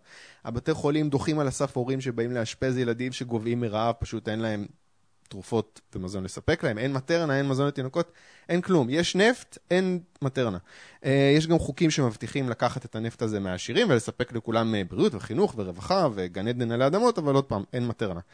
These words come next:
אה, והילדים גוועים ברעב. אה, הבתי חולים מבקשים מהממשלה, שזאת שהבטיחה בריאות לכולם, שיביאו להם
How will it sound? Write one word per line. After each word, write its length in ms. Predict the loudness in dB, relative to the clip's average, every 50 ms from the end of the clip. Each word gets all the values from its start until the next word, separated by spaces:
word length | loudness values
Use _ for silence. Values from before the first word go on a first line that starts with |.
| -20 -20 -20 -20 -20 _ _ -8 -4
אה, 140 | -2 -2 0
והילדים 400 | 2 2 2 2 2 2 2 2
גוועים 280 | 2 0 0 0 -2 -2
ברעב. 420 | -2 -2 0 2 2 2 0 -2 -10 _ _ _ _ _ _ _ _ -12 -6 -4
אה, 640 | -2 0 0 2 2 2 2 2 2 4 4 2
הבתי 280 | 2 2 0 0 0 0
חולים 320 | 2 2 2 2 2 0
מבקשים 600 | 0 0 -2 -4 -4 -2 0 2 2 2 4 4
מהממשלה, 920 | 4 4 4 2 2 0 0 -2 0 2 4 4 6 6 6 6 6 4 2
שזאת 520 | 2 2 2 4 4 4 4 2 -2 -4
שהבטיחה 440 | -4 -4 -4 -2 -2 0 2 2 2
בריאות 260 | 2 2 -2 -2 -2
לכולם, 380 | -4 -6 -4 -2 0 0 0 0
שיביאו 340 | 0 -2 0 2 4 4 6
להם 280 | 6 6 4 2 0